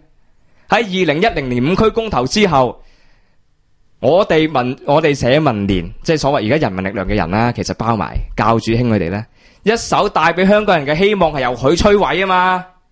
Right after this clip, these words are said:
當然民主黨係帶來絕望啦，嗰陣時，但係都有社民連同埋人民力量啦，即係我唔想唔講人民力量嘅人，成日以為我成日講民主，誒，社民連。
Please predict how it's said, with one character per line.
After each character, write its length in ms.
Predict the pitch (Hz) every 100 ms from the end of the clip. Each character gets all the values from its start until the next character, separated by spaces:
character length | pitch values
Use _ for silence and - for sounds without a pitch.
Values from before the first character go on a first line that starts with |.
| _ _ _ _ _ _ _ _ _ _ _ -
當 160 | 233
然 100 | 160
民 240 | 135 135 135
主 140 | 208
黨 120 | 202
係 160 | 180 156 - _ _ _
帶 220 | - 143
來 260 | 139 101 95 - -
絕 200 | 127 135
望 280 | 120 113
啦， 80 | 147
嗰 120 | 139
陣 80 | 131
時， 220 | 101 78 - _ _ _ -
但 160 | 127 127
係 40 |
都 140 | 175
有 140 | 156 120 113 _ -
社 180 | - 98
民 400 | 120 113 87 87
連 220 | 87 87 _ _ _ _ -
同 120 | 98
埋 80 | 90
人 120 | 90
民 120 | 95
力 40 | 90
量 260 | 98 90
啦， 400 | 98 117 87 90 -
即 140 | - 110
係 100 | -
我 140 | - 95
唔 260 | 85 85
想 140 | 85 98
唔 180 | 110 85
講 380 | 87 98 120
人 100 | 107
民 100 | 87
力 60 | 80
量 160 | 80 80
嘅 40 |
人， 140 | 73
成 140 | - 85
日 40 |
以 120 | 90
為 80 | 92 -
我 120 | 92
成 160 | -
日 40 | -
講 100 | 90
民 180 | 101 69
主， 120 | -
誒， 160 | - 85
社 160 | 87 85
民 140 | 57
連。 160 | 50